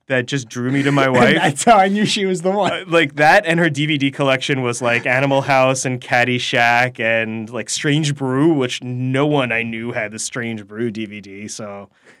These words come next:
Speaker 1: that was it. So she could kill a lobster, and she appreciates, like, weird
Speaker 2: Obscure eighties
Speaker 1: Canadian
Speaker 2: comedies?
Speaker 1: humor. <laughs> Yes.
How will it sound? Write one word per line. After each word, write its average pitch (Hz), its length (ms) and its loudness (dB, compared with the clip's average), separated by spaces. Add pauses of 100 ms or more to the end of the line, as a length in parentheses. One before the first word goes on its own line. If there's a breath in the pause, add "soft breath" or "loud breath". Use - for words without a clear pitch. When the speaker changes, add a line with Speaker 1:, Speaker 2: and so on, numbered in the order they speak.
Speaker 1:
that 127 140 0
was 120 160 -4
it. 113 120 -8
So 139 100 -4
she 135 140 -2
could 139 160 -8
kill 190 240 0
a - 20 2
lobster, 143 420 4
and 127 120 0
she 127 160 -2
appreciates, 123 680 -2
like, 113 240 -4 (420)
weird 120 640 0
Speaker 2:
Obscure 160 300 0
eighties 156 160 4
Speaker 1:
Canadian 127 440 4
Speaker 2:
comedies? 202 680 0
Speaker 1:
humor. 151 260 -2 (120)
<laughs> - 40 -
Yes. 156 720 -6